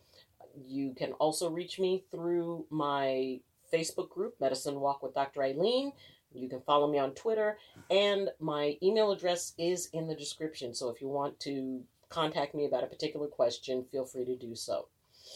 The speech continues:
If you like this video, please press like. And also, if you like what we do,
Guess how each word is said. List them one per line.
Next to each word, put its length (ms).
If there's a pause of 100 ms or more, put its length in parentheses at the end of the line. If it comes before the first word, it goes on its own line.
(160)
If 160
you 100
like 200
this 160
video, 340 (100)
please 260
press 340
like. 440 (360)
And 840
also, 640
if 200
you 220
like 260 (420)
what 200
we 100
do, 480